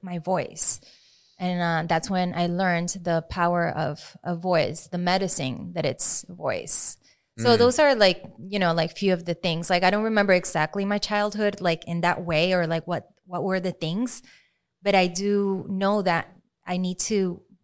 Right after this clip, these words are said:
Speaker 1: um, do those things now as, as an adult. And you talked about, like, school and everything. And at school, like,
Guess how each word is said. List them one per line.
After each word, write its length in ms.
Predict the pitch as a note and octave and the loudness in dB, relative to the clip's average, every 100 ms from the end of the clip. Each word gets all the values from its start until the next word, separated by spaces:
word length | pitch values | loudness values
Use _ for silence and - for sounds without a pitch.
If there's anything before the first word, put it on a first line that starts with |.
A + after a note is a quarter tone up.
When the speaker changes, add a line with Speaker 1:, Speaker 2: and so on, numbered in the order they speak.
| _ | _
Speaker 1:
um, 600 | - F3+ E3+ D#3+ D#3+ E3 D#3+ _ _ _ _ _ _ _ _ _ F3+ | -6 -2 0 -2 -6 -10 -14 _ _ _ _ _ _ _ _ _ -6
do 480 | G#3+ A3+ G#3 E3+ E3 - _ _ - | 0 2 2 0 -6 -16 _ _ -4
those 300 | F#3+ F#3+ - | -4 -2 -6
things 360 | F#3 F3+ E3+ | -8 -10 -10
now 460 | E3+ E3+ D#3 A#2+ - _ | -6 -4 -2 -4 -10 _
as, 440 | F3 - - - - | -8 -4 -4 -6 -10
as 160 | F3+ E3+ | -4 -4
an 100 | D#3+ | -4
adult. 560 | D#3+ D#3+ D#3+ - - - _ _ _ _ _ | -4 -2 -2 -4 -10 -14 _ _ _ _ _
And 340 | F#3 F#3 F3+ - _ | -4 -4 -4 -8 _
you 240 | G3 G#3 | -10 -6
talked 320 | G3+ G#3+ G#3+ A#3 | -4 -2 -2 0
about, 300 | G#3+ G3+ F3+ | 2 2 4
like, 200 | E3+ - | 2 2
school 340 | - - G3 | -4 -2 -2
and 100 | F#3 | 0
everything. 460 | E3 F3+ G3+ A3 G3+ | 0 -2 -2 0 0
And 100 | F#3+ | 0
at 180 | F3+ F3 | -2 -2
school, 480 | - - A3+ G#3+ F#3 | -4 -2 2 4 4
like, 440 | F3+ E3+ E3 - | 4 0 -2 -14